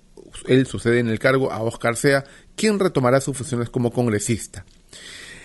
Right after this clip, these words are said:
La más voceada en el cambio para evitar su censura, muy posible, Betsy Chávez, se mantiene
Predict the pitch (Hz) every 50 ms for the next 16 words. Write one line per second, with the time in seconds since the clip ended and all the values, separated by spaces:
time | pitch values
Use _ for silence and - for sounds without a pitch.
0 | - - - - - - _ - 120 123 135 143 139 151 151 143 - 165 160 160
1 | 156 151 139 123 120 - 185 196 196 170 139 127 135 - - 127 127 117 113 110
2 | - 143 143 135 - - 131 - 123 113 110 - - 185 180 147 117 120 127 151
3 | 170 160 - 123 120 - - 180 175 139 117 107 98 120 117 - - 131 - -
4 | 170 170 170 170 175 - - 151 113 101 95 104 113 113 - 160 175 175 165 156
5 | 151 147